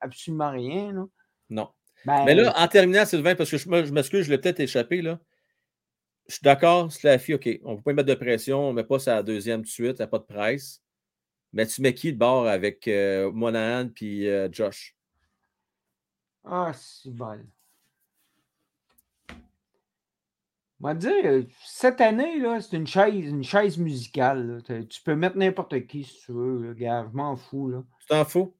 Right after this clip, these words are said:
Speaker 1: Ah, je m'en fous, là. Tu sais, là, là, on a des jeunes qui progressent, là, à défense, sais, à défensive, là,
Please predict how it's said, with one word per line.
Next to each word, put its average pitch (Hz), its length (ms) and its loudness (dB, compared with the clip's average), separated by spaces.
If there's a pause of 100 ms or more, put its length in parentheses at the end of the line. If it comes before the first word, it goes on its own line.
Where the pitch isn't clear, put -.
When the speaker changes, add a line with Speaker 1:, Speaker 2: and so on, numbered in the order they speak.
(380)
Speaker 1:
Ah, 165 320 12
je 131 60 -8
m'en 170 200 4
fous, 165 320 -4
là. 147 240 0
Tu 120 60 -12
sais, 180 360 6 (640)
là, 208 200 6
là, 233 200 6
on 196 140 0
a 240 100 2
des 233 300 2
jeunes 202 380 0
qui - 80 -12
progressent, 156 760 -2
là, 196 140 8
à 165 60 6
défense, 151 720 -2 (440)
sais, 285 80 12
à 285 40 10
défensive, 202 840 0
là, 190 220 2